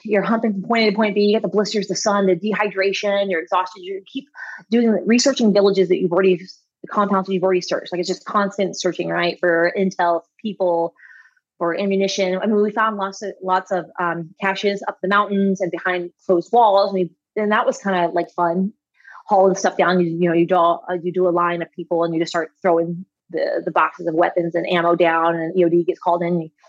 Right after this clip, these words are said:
they blow it up. One time they forgot to tell us they were gonna blow it up, so they do it in the middle of the night. And we all jump up, like, thinking we're under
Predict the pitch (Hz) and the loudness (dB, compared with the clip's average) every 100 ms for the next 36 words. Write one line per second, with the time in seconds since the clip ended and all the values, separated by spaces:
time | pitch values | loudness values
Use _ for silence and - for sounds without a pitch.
0 | - 190 180 180 185 165 175 190 190 185 | -2 0 4 4 4 2 2 2 2 0
1 | 180 175 180 175 156 170 165 175 165 165 | -2 -2 -2 -4 -2 -2 -2 -2 -4 -2
2 | 165 160 165 165 - 160 165 160 185 175 | 0 2 2 0 -2 -2 -2 2 2 4
3 | 170 170 160 170 185 180 190 185 175 - | 2 0 0 0 0 0 0 0 -2 -8
4 | - - - 226 214 208 226 - - 190 | -20 -8 -4 -2 0 0 -2 -6 -6 -6
5 | 220 190 190 196 170 | -8 -4 -2 -2 -4